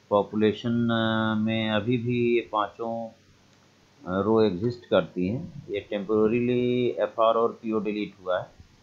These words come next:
और या तो आप इसको simply ऐसा करें कि यहाँ पर लिख दें एफ़आर और पीओ दोनों के index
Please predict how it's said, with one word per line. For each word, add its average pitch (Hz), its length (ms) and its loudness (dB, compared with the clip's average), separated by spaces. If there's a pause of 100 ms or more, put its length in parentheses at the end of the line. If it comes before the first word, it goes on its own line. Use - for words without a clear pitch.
(360)
और 110 220 2
या 135 260 6
तो 139 200 0
आप 135 340 4 (640)
इसको 123 500 -4
simply 123 680 -2
ऐसा 117 380 2
करें 117 560 0 (2000)
कि 107 600 2 (140)
यहाँ 110 300 0
पर 107 200 0
लिख 131 280 2
दें 127 340 2
एफ़आर 117 360 2
और 113 200 2
पीओ 101 420 -8 (1120)
दोनों 107 380 2
के 98 280 -2
index - 760 -4